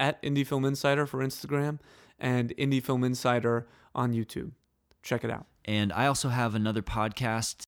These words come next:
Speaker 2: called The Legend of Zelda, A Link to the Past. That's Z E H L D A, and it is a narrative retelling of the classic Super Nintendo game, fully cinematically sound designed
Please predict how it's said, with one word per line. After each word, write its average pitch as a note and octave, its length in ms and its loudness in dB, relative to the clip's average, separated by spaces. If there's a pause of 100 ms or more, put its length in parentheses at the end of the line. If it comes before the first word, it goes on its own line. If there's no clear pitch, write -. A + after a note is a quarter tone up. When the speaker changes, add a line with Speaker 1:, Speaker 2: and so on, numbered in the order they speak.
Speaker 2:
called F#2+ 280 0
The F#2+ 80 -2
Legend G2 360 2
of F2 80 -2
Zelda, G2 400 2
A - 20 -2
Link G2 260 -2
to - 80 -8
the F#2+ 80 -6
Past. G2 720 -2
That's F2 460 -4
Z F#2+ 320 -2
E G2 220 -4
H G2 400 -2
L G2 160 -2
D F2+ 260 -2
A, G2+ 260 -2 (280)
and F#2+ 180 2
it F#2+ 80 2
is F#2 100 0
a G2 60 4
narrative A2 480 4
retelling G#2+ 800 2
of G2 380 0
the F#2+ 160 0
classic G2 480 0
Super G2+ 260 -2
Nintendo A2+ 420 0
game, C3+ 300 0 (360)
fully D3+ 380 2
cinematically B2 680 0
sound A2 260 0
designed A2 560 0